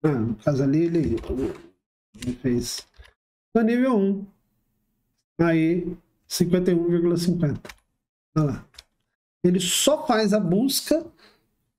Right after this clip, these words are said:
se for diferente de vazio. Se tiver vazio, ele não busca, deixa vazio. Então, fica mais profissional, né, do que eu parecer um erro ou parecer um número que não tem nada a ver.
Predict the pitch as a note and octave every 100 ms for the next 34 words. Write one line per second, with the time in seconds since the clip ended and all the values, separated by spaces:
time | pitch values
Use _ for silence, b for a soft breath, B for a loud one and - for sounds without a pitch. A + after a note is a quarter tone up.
0 | _ _ B3 - G#3+ G#3 - G3 F3+ F3+
1 | F#3 F3+ A3 G#3 B2+ B2 - - D4+ F4
2 | G#3+ F#3+ G3 E3 F#3 G#3+ A#3 A#3+ C4 G#3
3 | F3 - D3 C#3+ E3+ F#3 F#3+ G3 D#3+ D3+
4 | G#2+ - _ _ _ _ _ _ _ _
5 | _ _ _ _ _ A#3+ C#4+ E4 D#4+ -
6 | B3+ A#3+ B3+ - C#4 - F4 E4 G3+ F3+
7 | F3+ F3+ E3+ E3+ E3 D#3+ D#3 D#3 - -
8 | _ _ - E3 D#3+ - D#3+ D#3 D3+ D3+
9 | E3 F#3 D3+ C#3+ C#3+ C#3+ D#3+ D3+ - D#3+
10 | D3+ D#3 E3 E3+ E3+ E3 E3 D#3+ E3 G3+
11 | C#3 A2+